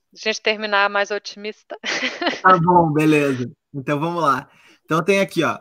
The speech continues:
Speaker 2: a pergunta do Jorge. Eh, são três perguntas, tá? Eu vou fazer as três juntas, assim, porque eu acho que elas são bem, ah, entrelaçadas. "Será que a força dessa polarização não se dá baseada na religião, em especial os evangélicos?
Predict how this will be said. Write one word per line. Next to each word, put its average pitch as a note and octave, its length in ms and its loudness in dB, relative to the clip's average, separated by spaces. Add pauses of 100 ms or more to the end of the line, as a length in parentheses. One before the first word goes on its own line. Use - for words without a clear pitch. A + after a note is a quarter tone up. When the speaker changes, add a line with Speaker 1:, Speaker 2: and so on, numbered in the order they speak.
Speaker 2:
a C3 100 -8
pergunta D3 480 -4
do D#3+ 200 2
Jorge. D3+ 600 0
Eh, D#3+ 120 -2
são E3+ 180 -4
três G3 220 0
perguntas, F3 520 -2
tá? C3+ 220 0
Eu E3 60 -2
vou C#3 100 -6
fazer C#3 160 0
as D3 80 -2
três D#3+ 300 -2
juntas, D#3+ 400 -4
assim, C#3 200 -6
porque D3+ 140 -6
eu D#3 40 2
acho D3+ 120 -2
que E3 60 -4
elas D#3 160 0
são D#3 180 -6
bem, D3+ 720 -2 (540)
ah, C3 220 -4
entrelaçadas. C3+ 880 0 (300)
"Será F3 280 0
que C4+ 80 -4
a A#3 80 0
força G3+ 440 4
dessa F#3 260 2
polarização D#3 1000 -2
não D3 120 -6
se D3 140 -6
dá D3+ 160 4
baseada D3 460 2
na C#3+ 80 -2
religião, C3+ 720 0 (200)
em C3+ 60 -8
especial D3 480 -2
os D3 80 -4
evangélicos? C#3+ 960 -4